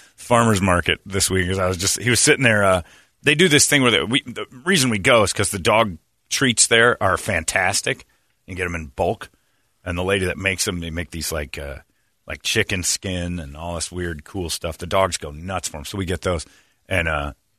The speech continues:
she'll give 'em freebies, and sometimes the dogs, the taller dogs, will start stealing off the table.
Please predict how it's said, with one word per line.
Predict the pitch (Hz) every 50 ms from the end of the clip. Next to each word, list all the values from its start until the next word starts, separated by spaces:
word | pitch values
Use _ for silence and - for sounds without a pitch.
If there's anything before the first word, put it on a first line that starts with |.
| _
she'll | - - 131 120
give | 95 123 104
'em | 98 92
freebies, | 85 - - 117 123 120 104 90 85 - -
and | 82
sometimes | - - 101 - - 98 87 - -
the | 92 87
dogs, | 104 101 101 98 92 92
the | 85
taller | - - 113 110 110 101
dogs, | 87 87 80 78 -
will | - -
start | - - 92 - -
stealing | - - - 104 101 98 95 92 90
off | 90 85 - -
the |
table. | 78 - - 92 92 90 98 117 -